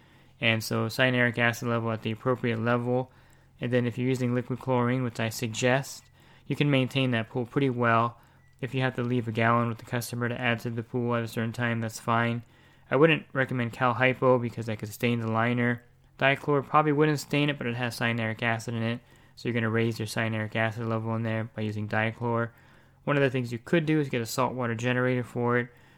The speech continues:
There's different companies that make 'em. Intex makes one, and other companies will make one for an above-ground pool. You can't really use an in-ground pool saltwater chlorinator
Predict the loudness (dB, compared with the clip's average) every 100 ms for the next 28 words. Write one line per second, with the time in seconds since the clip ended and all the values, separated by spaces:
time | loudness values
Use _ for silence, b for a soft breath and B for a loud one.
0 | b -6 -6 -2 -2 -2 -4 -4 -2 -4
1 | -4 0 0 0 0 -2 -2 -10 _ -6
2 | -4 0 -2 -2 -2 -2 -2 -2 0 0
3 | -4 b b b b b -4 -2 -2 -2
4 | -2 -2 -4 -2 -4 -2 -2 -2 -2 -2
5 | -2 -2 -4 -6 -4 -2 -2 -6 -6 0
6 | 0 0 0 0 -2 -2 0 0 -4 b
7 | b b b 0 4 4 4 0 0 0
8 | -2 -2 0 0 2 2 0 -6 -14 -4
9 | -2 0 -2 -6 0 0 2 0 -2 -4
10 | -2 0 2 0 0